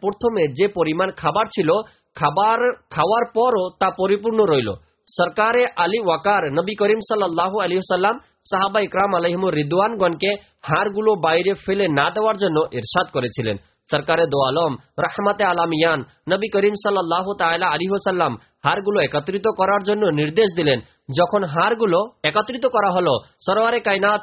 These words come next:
শাহিনশাহে মওজুদাত সাল্লাল্লাহু তাআলা আলাইহি ওয়াসাল্লাম নিজ পবিত্র হাত হাড়গুলোর উপর রেখে কিছু পাঠ করলেন। পাঠ করার সাথে সাথে হাড়গুলো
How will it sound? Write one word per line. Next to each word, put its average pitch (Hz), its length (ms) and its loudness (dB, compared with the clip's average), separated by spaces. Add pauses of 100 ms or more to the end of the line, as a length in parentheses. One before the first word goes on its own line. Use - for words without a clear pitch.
শাহিনশাহে 208 480 0
মওজুদাত 170 520 0
সাল্লাল্লাহু 202 640 -2
তাআলা 180 320 0
আলাইহি 165 180 -2
ওয়াসাল্লাম 180 400 0 (320)
নিজ 202 380 -2
পবিত্র 196 400 0
হাত 160 340 0 (320)
হাড়গুলোর 214 500 0
উপর 208 300 0
রেখে 180 400 0 (240)
কিছু 190 240 -2 (120)
পাঠ 151 260 0
করলেন। 123 360 -2 (440)
পাঠ 208 340 0
করার 220 280 2 (160)
সাথে 214 180 0 (100)
সাথে 202 180 0 (440)
হাড়গুলো 214 440 0